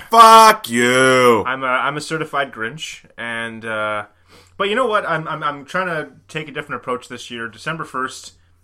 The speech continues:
Speaker 2: it's Christmas season now. If you wanna celebrate, I'm not gonna, I'm not gonna get upset with people.
Speaker 1: Christmas
Speaker 2: I'm not
Speaker 1: season.
Speaker 2: gonna, I'm not gonna bloch in their, in their faces.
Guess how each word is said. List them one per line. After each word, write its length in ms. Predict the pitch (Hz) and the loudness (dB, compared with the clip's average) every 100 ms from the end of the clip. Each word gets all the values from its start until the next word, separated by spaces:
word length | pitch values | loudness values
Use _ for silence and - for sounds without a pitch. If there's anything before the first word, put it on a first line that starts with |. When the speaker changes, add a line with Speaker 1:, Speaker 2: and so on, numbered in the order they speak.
| _ | _
Speaker 2:
it's 160 | 123 | -20
Christmas 420 | - 160 160 156 - | -12 -10 -10 -14 -12
season 300 | 131 123 113 | -12 -12 -12
now. 380 | 110 113 113 _ _ _ | -10 -8 -10 _ _ _
If 140 | 104 | -20
you 80 | 117 | -12
wanna 160 | 135 147 | -10 -10
celebrate, 480 | 143 131 123 123 113 | -10 -10 -6 -8 -8
I'm 80 | |
not 160 | 113 113 | -12 -12
gonna, 200 | 110 107 _ | -14 -18 _
I'm 100 | 110 | -12
not 160 | 120 123 | -8 -8
gonna 140 | 120 | -10
get 100 | 113 | -16
upset 280 | 104 - 120 | -18 -12 -12
with 100 | - | -12
people. 440 | - 110 113 110 _ _ | -18 -16 -16 -16 _ _
Speaker 1:
Christmas 380 | 104 95 92 110 | -16 -14 -14 -10
Speaker 2:
I'm 60 | 107 | -10
not 100 | 101 | -10
Speaker 1:
season. 140 | 82 | -14
Speaker 2:
gonna, 200 | 101 98 - _ _ _ _ _ | -16 -18 -20 _ _ _ _ _
I'm 100 | 113 | -16
not 140 | 107 | -14
gonna 140 | 110 101 | -14 -16
bloch 540 | 101 107 110 - - _ | -14 -10 -10 -10 -16 _
in 140 | 117 107 | -20 -18
their, 180 | 104 101 | -16 -16
in 140 | 110 | -18
their 120 | 104 | -20
faces. 720 | 98 104 104 - 101 101 - | -18 -16 -16 -18 -20 -20 -20